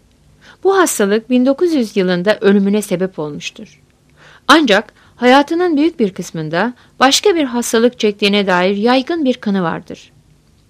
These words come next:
Nietzsche'nin şiddetli migren ağrıları çektiği sanılmaktadır.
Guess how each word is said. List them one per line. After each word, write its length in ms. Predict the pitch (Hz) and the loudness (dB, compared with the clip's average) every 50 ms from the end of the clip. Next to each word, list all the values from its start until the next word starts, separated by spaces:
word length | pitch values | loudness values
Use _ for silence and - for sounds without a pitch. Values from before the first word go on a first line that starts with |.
| _ _ _ _ _ _ | _ _ _ _ _ _
Nietzsche'nin 500 | 330 370 370 277 214 180 165 185 226 247 - _ - - - - - | -2 0 0 0 0 0 -2 -4 -6 -8 -10 _ -20 -20 -20 -14 -4
şiddetli 500 | - - 311 294 285 349 349 349 392 415 | 0 2 2 2 2 2 0 2 0 0
migren 420 | 370 320 302 254 302 339 349 330 - | 0 0 -2 0 0 0 0 0 0
ağrıları 460 | - 214 208 208 208 208 208 214 220 214 | 0 2 2 2 0 0 0 0 0 0
çektiği 400 | - 214 202 196 - 214 214 214 | -2 -2 -4 -2 -2 -2 -2 -2
sanılmaktadır. 1000 | - - 185 175 175 170 165 170 160 - - - - - 98 - - - - | -2 -2 -2 -2 -2 -2 -4 -4 -6 -6 -10 -12 -12 -12 -14 -16 -18 -20 -20